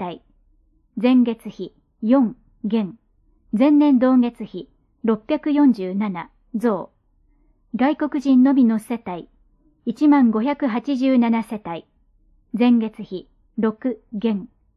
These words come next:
前年同月比、七百三十三減。日本人と外国人の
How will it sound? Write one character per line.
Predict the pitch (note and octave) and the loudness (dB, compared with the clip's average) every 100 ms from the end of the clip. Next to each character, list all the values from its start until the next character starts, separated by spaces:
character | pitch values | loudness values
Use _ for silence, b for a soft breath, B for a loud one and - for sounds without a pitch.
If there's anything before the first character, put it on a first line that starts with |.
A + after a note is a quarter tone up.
| _ _ - | _ _ -2
前 | A#3 D4+ | 2 4
年 | D4 C#4 | 4 4
同 | A#3+ B3+ A#3+ | 4 4 2
月 | A#3 G#3+ | -2 -10
比、 | - E3+ _ _ _ _ | -16 -18 _ _ _ _
七 | A3+ A#3+ D4+ | 0 2 2
百 | D4 - | 0 -6
三 | - C#4 | 0 0
十 | G#3 F3 | 0 -6
三 | F#3+ A3+ G#3 - _ _ A#3 | -10 -8 -8 -10 _ _ -6
減。 | G#3 G#3+ F3+ _ _ _ _ _ _ _ _ _ - | -4 -4 -6 _ _ _ _ _ _ _ _ _ 0
日 | A#3 - | 0 0
本 | D#4+ D#4 | 0 2
人 | D#4 C4+ | 4 2
と | A3+ | 2
外 | A3 B3+ | 0 -2
国 | C#4 C#4+ D4 | -4 -6 -6
人 | G#3+ F#3 | -4 -6
の | F3+ F3+ | -6 -10